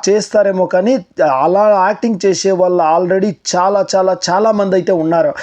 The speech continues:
ఇప్పుడు అల్లు అర్జున్ గారు ఏమో పెద్ద, "నేనే పెద్ద వ్య-, విశ్వవిఖ్యాత నట, నటసౌరం మాదిరి నటిస్తా ఉన్నాను" అని చెప్పేసి అనుకుంటే అది exactly హండ్రెడ్ పర్సెంట్ తప్పే.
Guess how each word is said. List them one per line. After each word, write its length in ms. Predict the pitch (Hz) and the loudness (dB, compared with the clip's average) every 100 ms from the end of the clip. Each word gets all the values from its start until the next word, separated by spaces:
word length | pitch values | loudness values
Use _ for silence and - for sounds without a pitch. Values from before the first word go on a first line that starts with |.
| - - | -16 -6
ఇప్పుడు 640 | 175 165 233 220 180 202 220 - - | -4 -2 0 2 2 2 -2 -6 -4
అల్లు 340 | 156 202 226 | -2 2 2
అర్జున్ 320 | 226 175 202 196 | 2 0 -2 2
గారు 160 | 190 | 0
ఏమో 280 | 185 190 208 | 0 0 0
పెద్ద, 220 | 202 175 | 0 -2
"నేనే 340 | 170 170 196 208 | 0 0 2 0
పెద్ద 240 | 196 165 | 0 -2
వ్య-, 500 | 160 170 160 156 147 | 0 2 2 2 0
విశ్వవిఖ్యాత 640 | 143 160 196 190 - 175 170 | -2 -2 0 0 0 -2 0
నట, 220 | 165 165 | -2 -2
నటసౌరం 1000 | 165 160 156 156 143 185 170 160 151 143 160 156 156 | 0 0 0 -2 0 0 0 -2 -4 0 2 2 2
మాదిరి 300 | 165 165 165 | 0 0 0
నటిస్తా 400 | 160 170 - 165 | -2 -4 -2 -2
ఉన్నాను" 220 | 160 156 | 0 -2
అని 80 | 147 | -4
చెప్పేసి 200 | 147 151 | -8 -8
అనుకుంటే 300 | 151 147 156 | -8 -8 -2
అది 160 | 190 143 | 0 0
exactly 560 | 139 - 175 - 170 | -4 -2 -4 -2 -2
హండ్రెడ్ 300 | 160 143 156 156 | -2 -2 -6 -4
పర్సెంట్ 280 | 143 165 156 | -4 -4 -6
తప్పే. 360 | 147 - 156 | -10 -4 -2